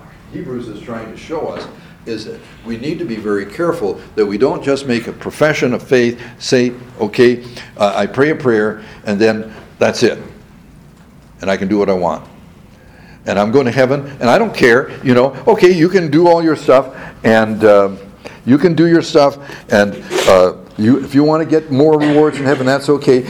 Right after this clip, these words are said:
I'm satisfied with just praying a prayer, and I'm going to heaven, that's enough." And ho-, how many people do we see do that? And I think this is a warning. Look out. You may just be praying a prayer, but you don't, you may not have received the person of Jesus Christ.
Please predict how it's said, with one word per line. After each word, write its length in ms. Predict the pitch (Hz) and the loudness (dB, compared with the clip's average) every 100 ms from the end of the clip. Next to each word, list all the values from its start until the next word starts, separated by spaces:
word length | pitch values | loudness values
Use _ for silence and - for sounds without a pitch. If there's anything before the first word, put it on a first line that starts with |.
| - | -8
I'm 200 | - 127 | -2 -2
satisfied 680 | 123 170 190 190 175 151 151 | 0 2 2 0 0 0 0
with 160 | 120 - | -2 0
just 380 | 165 - - | -2 -2 -10
praying 320 | - 156 214 190 | -4 -2 0 -2
a 60 | |
prayer, 420 | - 131 117 113 - - | -2 0 0 -2 -6 -4
and 120 | 117 | -2
I'm 100 | 117 | 0
going 200 | 120 120 | 0 0
to 60 | |
heaven, 200 | 113 113 | 0 0
that's 180 | 104 101 | 0 -2
enough." 360 | 104 90 69 - - - - - - | -2 -4 -4 -10 -20 -20 -20 -20 -12
And 140 | 101 90 | -8 -6
ho-, 160 | 117 - | -8 -8
how 100 | - | -2
many 180 | 123 131 | 0 0
people 300 | 135 127 107 | 0 0 0
do 80 | 101 | -2
we 100 | 98 | -4
see 260 | 92 123 101 | -4 -4 -4
do 220 | 104 110 | -2 0
that? 360 | 90 80 82 - - - | 0 -4 -6 -12 -20 -14
And 100 | 85 | -4
I 40 | 101 | -4
think 200 | 127 135 | -2 -4
this 80 | 143 | -2
is 100 | 123 | 0
a 60 | |
warning. 580 | 107 107 117 110 - - - | 0 0 0 -4 -10 -14 -2
Look 240 | 110 135 | 0 2
out. 360 | 131 101 85 - - - - - - - - - - - - - | 0 0 -4 -12 -20 -20 -20 -20 -20 -20 -20 -20 -20 -20 -18 -6
You 100 | 110 | 0
may 140 | 107 | 2
just 240 | 101 107 | 2 0
be 80 | 107 | -2
praying 300 | 98 113 95 | -4 -4 -4
a 40 | 87 | -6
prayer, 440 | 113 117 73 71 - - - - - - - - | -2 0 0 -8 -14 -20 -20 -20 -20 -20 -20 -14
but 160 | 92 - | -12 -4
you 80 | |
don't, 240 | 107 110 - | -2 -2 -2
you 140 | 101 | -4
may 160 | 95 107 | -2 -2
not 220 | 98 98 | -2 -4
have 280 | 92 78 90 | -6 -10 -10
received 480 | 95 - 127 104 92 | -10 -4 -2 -2 -4
the 100 | 90 - - | -10 -12 -8
person 420 | - 156 - 85 | -2 -2 -2 -10
of 80 | 85 | -8
Jesus 420 | 104 90 82 73 | -6 -6 -8 -10
Christ. 440 | 95 82 65 - | -8 -8 -8 -16